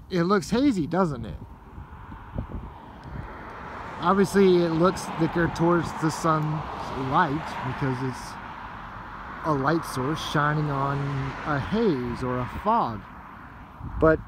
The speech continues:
yeah, it's sixty degrees today. Trying to get the focus down low. There we go. You could see it over here too.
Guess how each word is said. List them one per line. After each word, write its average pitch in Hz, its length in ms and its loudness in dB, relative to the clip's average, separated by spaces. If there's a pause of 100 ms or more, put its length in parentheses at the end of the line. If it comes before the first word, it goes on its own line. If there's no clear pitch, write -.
(760)
yeah, 196 280 10
it's - 120 0
sixty - 520 2
degrees 139 400 0
today. 123 360 0 (1120)
Trying 151 180 -8
to 131 60 -8
get - 80 -8
the - 100 -14 (160)
focus 135 280 -4
down 110 280 -6
low. 113 240 -4 (760)
There 180 80 -2
we 151 80 -2
go. 147 200 2 (2500)
You 226 80 2
could 233 180 0
see 220 220 4
it 185 80 8
over 185 180 4
here 202 300 2
too. 165 340 0